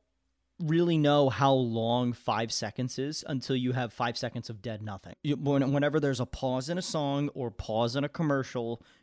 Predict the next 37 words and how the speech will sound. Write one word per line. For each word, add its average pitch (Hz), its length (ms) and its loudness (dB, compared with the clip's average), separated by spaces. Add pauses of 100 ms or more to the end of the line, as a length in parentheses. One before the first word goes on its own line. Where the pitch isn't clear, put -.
(280)
you 135 640 4 (120)
realize 117 540 0
that, 107 120 -4
because 120 280 -6
what 147 160 -4
a 160 60 -2
radio 175 280 -2
station 135 320 -4
is, 127 160 -2
it's 117 160 -6
just, 117 260 -8
you 139 320 -4
are 127 240 -2
always 127 320 -2
surrounded 113 540 -2
by 104 160 -4
something, - 760 -4 (120)
some 151 380 -2
noise. 127 420 -2 (480)
Could 127 160 -8
be 101 120 -10
music, 156 560 -4 (220)
could - 160 -12
be 95 200 -18
imaging, 160 580 2
could - 180 -6
be - 100 -8
commercials, 123 800 -4 (320)
it 156 220 -14
could - 160 -4
be 131 100 -4
a 110 60 -4
live 110 400 -2
remote 104 480 2
that 160 160 6
you're 156 120 2
doing, 139 340 0